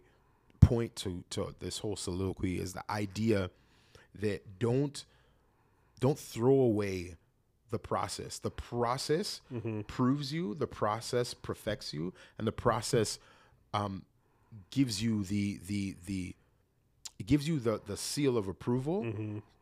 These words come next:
Speaker 1: to, to go to that next promotion.
Speaker 2: And you might as well f-, fall in love with the process.
Speaker 1: Fall in love with the process. Fall in love with the process.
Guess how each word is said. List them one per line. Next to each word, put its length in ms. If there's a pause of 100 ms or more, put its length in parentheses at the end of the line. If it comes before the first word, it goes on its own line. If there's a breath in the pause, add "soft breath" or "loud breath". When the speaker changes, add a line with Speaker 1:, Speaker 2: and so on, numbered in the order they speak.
(220)
Speaker 1:
to, 120 (200)
to 140
go 500
to 100
that 160
next 240
promotion. 380
Speaker 2:
And 120
you 100
might 220
as 120
well 540 (340 loud breath)
f-, 260
fall 420
in 260
love 240
with 160
the 80
process. 460
Speaker 1:
Fall 380
in 120
love 160
with 80
the 60
process. 480
Fall 420
in 120
love 140
with 100
the 60
process. 420